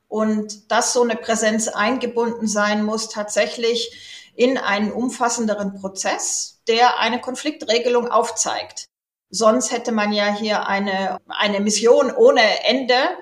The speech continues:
Das werden die U S A nicht wollen. Und das werden vor allem die Truppensteller,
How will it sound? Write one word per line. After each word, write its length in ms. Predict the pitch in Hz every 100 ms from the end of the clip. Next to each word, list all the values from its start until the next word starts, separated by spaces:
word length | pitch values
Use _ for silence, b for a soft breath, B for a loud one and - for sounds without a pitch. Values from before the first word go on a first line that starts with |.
| B B B B -
Das 540 | 214 214 - - _
werden 460 | 185 190 196 202 190
die 140 | 196
U 120 | 196
S 140 | 214 -
A 220 | 180 202
nicht 260 | 262 - 208
wollen. 320 | 214 294 370 -
Und 160 | 220
das 140 | 220 220
werden 220 | 208 220
vor 260 | - -
allem 320 | 190 202 208 202
die 120 | 208
Truppensteller, 1000 | - 311 254 - 202 202 220 254 269